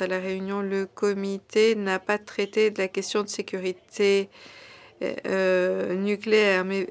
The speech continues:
euh, simplement vérifier la, euh,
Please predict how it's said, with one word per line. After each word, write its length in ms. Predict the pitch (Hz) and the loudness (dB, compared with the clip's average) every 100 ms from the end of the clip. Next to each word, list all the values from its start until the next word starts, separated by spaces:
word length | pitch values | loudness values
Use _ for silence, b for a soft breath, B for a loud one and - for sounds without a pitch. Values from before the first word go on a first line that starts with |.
| - | -4
euh, 240 | 190 185 | -2 -2
simplement 580 | - 214 202 208 202 208 | 2 2 2 -2 0 2
vérifier 800 | 202 196 196 - - 208 220 220 B B B - | 2 0 -2 -2 4 6 6 4 B B B -4
la, 680 | 196 196 190 185 185 180 - - | 0 2 4 4 4 2 -2 -2
euh, 380 | 196 185 175 | 0 0 -2